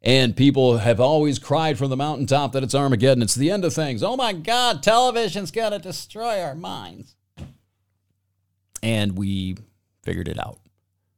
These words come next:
Maybe the internet, maybe this is doing the same thing. Maybe we're coming to a moment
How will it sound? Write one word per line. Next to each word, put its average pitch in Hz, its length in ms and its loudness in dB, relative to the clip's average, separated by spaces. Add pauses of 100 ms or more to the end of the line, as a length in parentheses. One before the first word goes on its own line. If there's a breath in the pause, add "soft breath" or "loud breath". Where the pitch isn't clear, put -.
(1120)
Maybe 208 200 2
the 247 140 0
internet, 220 320 0
maybe 147 180 2
this 185 180 2
is 165 100 2
doing 156 220 6
the 139 60 2
same 139 240 2
thing. 180 160 2 (200 loud breath)
Maybe 160 200 2
we're 156 160 2
coming 160 420 2
to 143 200 6
a 117 40 8
moment 113 460 4